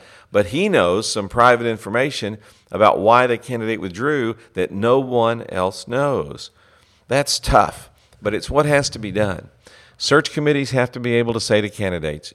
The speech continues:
"If you'll trust us with your private information and you'll tell us the honest truth about questions we ask you, uh, information we seek from you, and about the vision that you have for us in the future, if you'll be honest about those things, we'll be honest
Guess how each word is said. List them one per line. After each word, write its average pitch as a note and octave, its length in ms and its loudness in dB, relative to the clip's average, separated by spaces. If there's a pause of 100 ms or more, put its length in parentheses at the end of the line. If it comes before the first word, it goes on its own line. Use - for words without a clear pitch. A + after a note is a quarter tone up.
"If D#2 140 -20
you'll A2+ 200 0
trust C#3+ 360 0
us B2+ 160 2
with G#2 140 -6
your A#2+ 120 -6
private A#2 400 -4
information A2+ 560 -4
and F2 100 -6
you'll G2+ 140 -2
tell A2+ 240 0
us A2 140 0
the D#2 120 -8
honest G#2 300 0
truth A2+ 240 -4
about F2 220 -8
questions A#2 480 -4
we G#2+ 160 -4
ask A2 280 -6
you, A#2 300 -6 (340)
uh, D2+ 220 0 (240)
information A#2 600 -2
we G#2+ 100 -4
seek A#2 260 -8
from A2 180 -8
you, A2+ 260 -6 (260)
and E2 120 -6
about E2 260 -2
the D#2 100 -4
vision A2 340 -2
that F2+ 120 -6
you F#2+ 100 -6
have G2+ 180 -4
for G2+ 220 -2
us G2 180 -2
in F2 80 -10
the D#2 80 -8
future, G#2+ 400 -10 (220)
if D#2 180 -16
you'll B2+ 160 -2
be C#3+ 180 -6
honest C3 400 -6
about D#2 300 -8
those D#2 220 -8
things, E2 360 -8 (300)
we'll A2+ 320 0
be A2+ 240 -6
honest F#2+ 480 -4